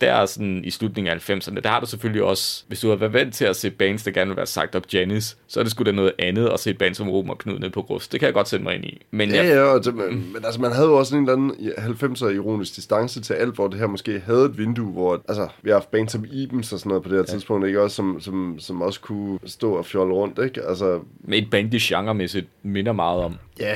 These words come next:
Speaker 2: i virkeligheden,
Speaker 1: Jeg våger
Speaker 2: ikke?
Speaker 1: den påstand, at Carsten Lykke er en større satiriker end nogen i Ruben og Knud.
Speaker 2: Ja, s-, altså, de er på to forskellige planeter,
Speaker 1: Ja.
Speaker 2: altså.
Speaker 1: Jeg kan egentlig, jeg kan i øvrigt ret godt lide Carsten Lykke.
Speaker 2: Ja, han virker som en meget sympatisk
Speaker 1: Ja.
Speaker 2: fyr.
Speaker 1: Men altså, var det så bare ved dårlige børnesange?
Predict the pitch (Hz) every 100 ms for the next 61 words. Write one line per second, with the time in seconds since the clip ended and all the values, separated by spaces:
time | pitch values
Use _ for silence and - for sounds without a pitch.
0 | 92 101 95 101 104 98 92 123 123 101
1 | 113 104 101 90 101 87 101 95 110 113
2 | 92 - 92 92 101 - 113 87 90 -
3 | 95 98 101 107 127 104 95 87 85 101
4 | 95 - - 110 101 - - 78 64 -
5 | _ - 85 82 73 76 - 92 - 87
6 | 107 95 85 95 87 - 87 95 95 90
7 | 85 82 80 _ - 87 101 85 64 87
8 | 87 87 101 - - 92 - 110 113 -
9 | - 92 92 - 131 190 165 113 127 127
10 | 113 101 98 110 113 104 101 101 104 110
11 | 110 120 123 110 117 110 123 131 - 135
12 | 101 85 107 110 110 - 107 95 104 110
13 | 95 - 98 87 95 101 76 - -